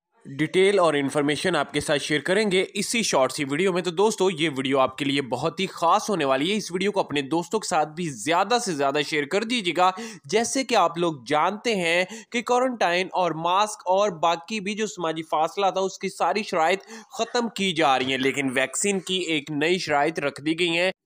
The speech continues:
लेकिन दोस्तों, वीडियो को आगे बढ़ाने से पहले हम अपने चाहने वालों से, अपने सुनने वालों से सिर्फ और सिर्फ एक रिक्वेस्ट तो लाजमी करेंगे। दोस्तों, वीडियो पसंद आने की सूरत में वीडियो को लाइक और चैनल को आप अपने प्यार से हाथों से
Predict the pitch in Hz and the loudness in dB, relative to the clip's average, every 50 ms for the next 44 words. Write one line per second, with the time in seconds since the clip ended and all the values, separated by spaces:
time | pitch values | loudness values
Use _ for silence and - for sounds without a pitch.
0 | _ _ 131 135 170 202 220 226 269 240 262 262 240 - 262 202 147 110 107 131 | _ _ -2 0 0 2 2 2 2 2 2 2 2 2 2 2 2 0 0 0
1 | 143 151 147 156 139 131 135 131 135 135 131 139 143 143 175 185 - - - 175 | 0 2 4 2 2 2 2 0 0 0 0 0 0 0 -2 -2 -4 -2 0 0
2 | 165 175 170 165 151 131 120 - 131 131 - 151 139 135 131 131 120 120 123 139 | 2 2 0 0 0 -2 -2 -2 -4 -4 -2 -2 -2 0 0 0 2 2 2 4
3 | 160 202 214 208 226 220 - - 151 147 - - 151 131 127 123 117 107 120 143 | 4 2 2 2 0 -2 4 4 4 4 4 0 0 -2 0 -2 0 0 2 2
4 | 175 214 226 - - 208 202 - - - 196 190 - - - - 190 190 - - | 2 2 0 0 0 0 0 2 2 2 2 4 4 4 4 6 6 6 6 6
5 | - 180 185 196 180 180 170 139 - 135 135 - - 190 147 120 113 113 120 127 | 6 4 2 2 2 0 -2 0 0 0 0 0 0 0 0 2 2 4 2 2
6 | 117 120 123 131 120 123 117 113 110 117 131 151 202 233 214 185 185 196 - - | 2 0 -2 -2 -2 -2 -2 0 0 -2 0 0 0 0 2 0 -2 -2 -2 -4
7 | 117 117 120 123 107 - - 143 127 127 127 127 131 - - - 214 240 277 - | -2 0 0 0 0 -2 -4 -4 -2 -2 -2 -2 -4 -6 -2 -2 0 0 0 -2
8 | 190 170 185 196 165 120 110 120 127 135 135 139 143 131 135 143 170 214 208 208 | -2 -2 0 -2 -2 -2 -2 0 0 0 0 0 0 2 2 2 2 2 0 -2
9 | 165 - 196 196 214 247 254 240 233 202 190 190 196 185 190 165 156 131 - 170 | -2 0 -2 0 0 -2 -2 0 2 2 2 2 2 -2 -2 -4 -6 -4 -2 0
10 | 180 196 208 - 220 202 196 202 190 - 214 208 208 | 0 0 0 0 0 0 0 -2 -4 0 0 0 0